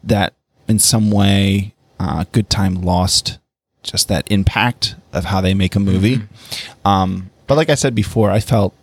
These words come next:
Speaker 1: that, um, I felt it was like the story was better thought out in terms of, like, character when it came to Uncut Gems versus this. Like, this, this is exciting.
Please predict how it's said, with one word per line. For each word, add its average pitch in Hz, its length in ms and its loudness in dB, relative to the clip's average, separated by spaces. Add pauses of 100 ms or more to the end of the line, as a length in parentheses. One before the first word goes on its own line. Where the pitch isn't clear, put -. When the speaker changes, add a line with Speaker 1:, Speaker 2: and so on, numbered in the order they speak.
Speaker 1:
that, 95 260 0 (680)
um, 82 520 -6 (1600)
I 113 60 0
felt 160 200 2
it 135 40 4
was 117 120 4
like 101 240 0
the 113 180 0
story 123 360 4
was 98 220 2 (680)
better 107 240 0
thought 98 320 0
out 92 260 0
in 107 60 -12
terms 95 280 -2
of, 90 80 -4
like, 85 180 -6
character 117 600 -4 (160)
when 113 100 -4
it 107 80 -6
came 117 160 0
to 107 100 -4
Uncut 101 340 -2
Gems 95 320 0
versus 95 340 0
this. 95 280 2
Like, 107 160 -4
this, - 260 0 (420)
this 285 180 2
is 156 120 4
exciting. 117 720 2